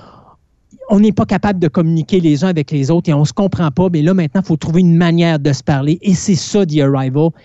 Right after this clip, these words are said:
Très bon film pour savoir exactement c'est quoi la complexité d'une premier-, d'un premier contact avec une race extraterrestre. Et je pense que c'est un film qui va vieillir très bien avec les années.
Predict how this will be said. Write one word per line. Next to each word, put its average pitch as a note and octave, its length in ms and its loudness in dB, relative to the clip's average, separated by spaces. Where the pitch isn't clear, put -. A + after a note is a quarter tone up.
Très A#3+ 300 2
bon G#3 220 2
film A3+ 300 0
pour - 180 -4
savoir F#3+ 260 -2
exactement F3+ 540 0
c'est G3+ 240 -2
quoi A3+ 320 -2
la E3 100 -4
complexité G3+ 1000 -2
d'une E3 340 0
premier-, F3+ 560 -2
d'un F#3 160 0
premier F#3 360 0
contact F3 500 -2
avec D#3 300 -2
une D#3 120 2
race F3 200 -2
extraterrestre. D#3 640 -2
Et E3+ 60 0
je - 80 -4
pense G#3 200 -2
que F3+ 120 0
c'est - 100 -4
un D3+ 120 2
film F3+ 200 0
qui - 100 -2
va D3 140 0
vieillir D3 400 2
très D3+ 260 0
bien D3 200 0
avec C#3 240 -4
les C3+ 180 0
années. B2+ 260 2